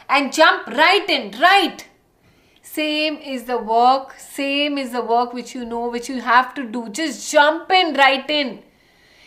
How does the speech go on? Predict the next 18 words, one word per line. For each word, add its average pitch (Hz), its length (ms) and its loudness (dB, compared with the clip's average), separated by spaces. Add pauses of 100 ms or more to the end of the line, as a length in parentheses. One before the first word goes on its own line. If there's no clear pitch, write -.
(120)
It 277 180 -6
may 302 320 2
feel 339 320 -2
very 277 320 2
weird 269 500 4
and 277 160 -2
difficult 302 460 -4
in 311 140 -4
the 277 80 -2
beginning 277 600 -4
because 254 380 -4
you're 277 100 -4
not 277 240 -2
at 311 160 -6
all 294 240 6
accustomed 294 680 -2
to 247 100 -12
this. 196 460 -10